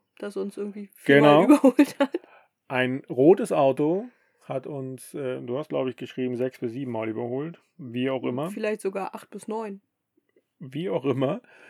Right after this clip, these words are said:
Speaker 2: Auf jeden Fall, ja, natürlich irgendwie strange, ne? Ein bisschen komisch. Hey, der kommt immer wieder, aber immer als wir ihn überholt haben, haben wir gesehen, warum. <laughs> Er hat einfach immer eine Panne.
Speaker 1: <laughs> Ja.
Speaker 2: Ja, immer an seinem Motor irgendwas, äh,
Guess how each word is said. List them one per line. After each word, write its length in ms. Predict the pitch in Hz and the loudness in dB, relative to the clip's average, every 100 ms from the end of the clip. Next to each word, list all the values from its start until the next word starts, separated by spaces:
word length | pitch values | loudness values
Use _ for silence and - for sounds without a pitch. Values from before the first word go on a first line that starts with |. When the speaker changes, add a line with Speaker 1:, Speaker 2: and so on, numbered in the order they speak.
| - _ _ | -20 _ _
Speaker 2:
Auf 200 | 127 120 | -6 -2
jeden 220 | 131 139 | -2 -2
Fall, 480 | 131 123 123 131 - 151 | 2 4 6 4 -2 2
ja, 140 | 139 156 | 4 6
natürlich 400 | 147 165 180 139 | 6 6 6 4
irgendwie 720 | 143 131 131 131 131 135 330 160 | 0 2 2 4 2 0 -4 -8
strange, 460 | - 123 151 277 - - - | -2 0 0 -4 -12 -18 -10
ne? 240 | 147 220 | -8 -6
Ein 60 | 165 | -8
bisschen 280 | 143 170 143 | -8 -8 -4
komisch. 440 | 147 170 208 - | -2 -2 -4 -6
Hey, 180 | 139 143 | -6 -4
der 100 | 123 | -6
kommt 180 | - - | -8 -10
immer 200 | 123 117 | -10 -8
wieder, 240 | 147 139 | -6 -6
aber 240 | 123 120 135 | -4 -4 -4
immer 160 | 165 | -6
als 220 | 156 131 | -6 -8
wir 80 | 131 | -8
ihn 240 | 127 127 - - | -8 -10 -16 -2
überholt 400 | 190 139 147 127 | 0 2 0 -2
haben, 320 | 127 127 127 | -4 -6 -8
haben 140 | 117 | -8
wir 80 | 113 | -6
gesehen, 580 | 113 107 113 113 117 - | -6 -4 -4 -4 -8 -14
warum. 560 | 113 110 101 117 156 214 - - | -8 -6 -6 -8 -10 -16 -20 -18
<laughs> 140 | - | -2
Er 120 | 160 147 | 4 6
hat 200 | 127 151 | 4 0
einfach 260 | 127 123 | -2 -2
immer 160 | 123 127 | -2 -4
eine 120 | 123 | -4
Panne. 380 | 143 123 147 160 | -4 -2 0 0
Speaker 1:
<laughs> 380 | 175 - 254 - | -2 0 0 0
Ja. 120 | 240 - - - - - - - | -4 -4 -12 -16 -14 -14 -14 -8
Speaker 2:
Ja, 160 | 139 147 | -4 -2
immer 240 | 139 135 | 0 0
an 180 | 139 131 | 0 -2
seinem 420 | 127 123 123 123 - | 0 0 -2 -6 -12
Motor 560 | 127 131 135 127 123 | -8 -6 -4 -4 -4
irgendwas, 640 | 131 127 123 117 113 - 135 | -4 -6 -6 -8 -10 -14 -12
äh, 580 | 120 113 113 113 113 | -10 -8 -10 -10 -12